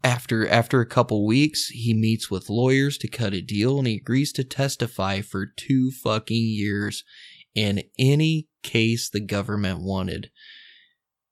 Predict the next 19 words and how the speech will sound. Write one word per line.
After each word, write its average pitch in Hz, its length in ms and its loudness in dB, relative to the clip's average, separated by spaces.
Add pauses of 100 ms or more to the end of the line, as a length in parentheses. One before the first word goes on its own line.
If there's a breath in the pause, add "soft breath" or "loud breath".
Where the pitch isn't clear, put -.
(320)
The 113 160 2
most 110 480 6
prison, 135 340 4
in 127 200 4
return, 139 400 4
the 110 60 2
most 113 300 2
prison 131 320 2
time 123 300 2
that 120 140 2
Gravano 110 800 2 (160)
could 143 280 2
get 110 360 0 (140)
was 107 320 -2
twenty 107 380 0
years. 101 600 -4 (760 soft breath)
In 131 160 4
New 165 60 6
York, 143 680 2